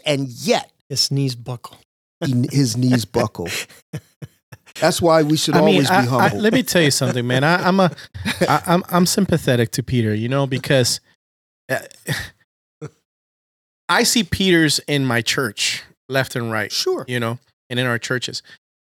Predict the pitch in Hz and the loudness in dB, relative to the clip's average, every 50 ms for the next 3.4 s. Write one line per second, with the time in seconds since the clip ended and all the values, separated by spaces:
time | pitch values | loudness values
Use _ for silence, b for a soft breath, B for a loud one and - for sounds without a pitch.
0 | _ _ - 170 - - 180 170 170 233 294 302 - - - - - 208 226 240 | _ _ -2 -2 0 2 0 0 0 0 -2 -4 -4 -6 -8 -14 -12 -10 -8 -4
1 | 156 123 120 117 117 - 127 131 156 160 147 139 131 151 175 190 180 156 - 143 | -4 -2 -2 -2 -4 -4 -6 -4 -2 -2 -2 0 0 -2 -2 -4 -4 -6 -10 -14
2 | - - - 190 190 165 - 165 180 185 185 214 214 185 - - 139 127 113 104 | -12 -8 -6 -6 -6 -4 -4 -2 0 0 0 0 0 -4 -4 -8 -8 -8 -8 -6
3 | - - 123 151 208 185 - - | -8 -6 -6 -6 -6 -8 -10 -12